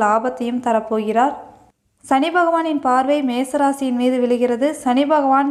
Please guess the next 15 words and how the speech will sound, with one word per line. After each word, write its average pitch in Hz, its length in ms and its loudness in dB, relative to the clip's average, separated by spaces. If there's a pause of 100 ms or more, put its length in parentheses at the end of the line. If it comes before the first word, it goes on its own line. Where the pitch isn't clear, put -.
(160)
ஏழாம் 269 320 0
பார்வையாக 240 580 0 (140)
பூர்வ 269 240 2 (100)
புண்ணிய 247 320 -2
ஸ்தானத்தை 226 460 -2 (100)
பார்க்கிறார். 233 500 0 (680)
கோடிகளில் 320 640 0
புரளப்போகும் 262 680 0 (120)
யோகத்தை 254 380 -2 (100)
அடையப் 233 340 -2
போகிறீர்கள். 226 580 -2 (640)
மேசராசிக்கு 302 760 0 (120)
சனி 247 280 0
பெயர்ச்சி 277 360 0 (140)
அற்புதமான 269 600 0